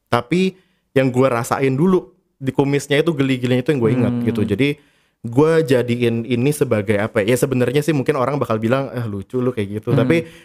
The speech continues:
Speaker 1: bagi gue ya apapun itu untuk mengingatkan gue buat tetap berjuang sih.
Speaker 2: Ya,
Speaker 1: Gua
Speaker 2: karena dari nol ya, contoh kakek lu itu
Speaker 1: Iya,
Speaker 2: ya.
Speaker 1: jadi ya bener-bener ya ini nempel sama gue dan gue lihat terus kan. Jadi
Speaker 2: Iya.
Speaker 1: ya gue tetap akan terus termotivasi lah istilahnya. Jadi itu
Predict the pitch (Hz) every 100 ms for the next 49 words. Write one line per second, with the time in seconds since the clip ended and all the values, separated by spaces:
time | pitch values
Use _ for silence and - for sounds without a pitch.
0 | _ 135 131 120 117 135 165 156 127 110
1 | 107 104 - - 123 117 - 123 117 -
2 | 156 156 131 - - 127 123 120 120 -
3 | 113 107 135 139 113 101 101 107 - 107
4 | 104 101 113 110 - 90 - 208 143 123
5 | 117 113 110 104 104 101 110 110 110 139
6 | 131 131 127 131 127 117 110 120 117 120
7 | 117 107 - 113 113 107 120 120 98 98
8 | 107 123 131 131 120 110 107 110 113 110
9 | 110 107 104 104 - 110 120 151 120 113
10 | 110 110 107 131 113 120 131 104 120 147
11 | - 98 98 98 123 127 120 117 107 113
12 | 123 127 - _ 117 - 104 107 107 107
13 | 107 113 - - 110 101 110 104 101 117
14 | 104 95 95 92 92 113 147